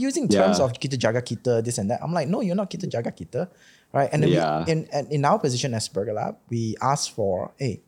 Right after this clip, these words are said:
Speaker 1: you know what? Last time, um, you know,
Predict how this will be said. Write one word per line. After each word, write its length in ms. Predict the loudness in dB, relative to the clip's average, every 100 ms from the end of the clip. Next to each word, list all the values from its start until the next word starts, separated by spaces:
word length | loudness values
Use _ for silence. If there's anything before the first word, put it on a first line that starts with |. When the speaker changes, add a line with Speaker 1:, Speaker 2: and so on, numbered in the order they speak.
| -16 -8
Speaker 1:
you 60 |
know 100 | -2
what? 240 | 0 0 -6 -20 -20 _ _ _ _ _ _ _ _ -4
Last 200 | -2 0
time, 360 | 0 0 -2 -8 _ _ _ -6
um, 440 | -4 -2 -4 -6
you 100 | -2
know, 240 | 0 -2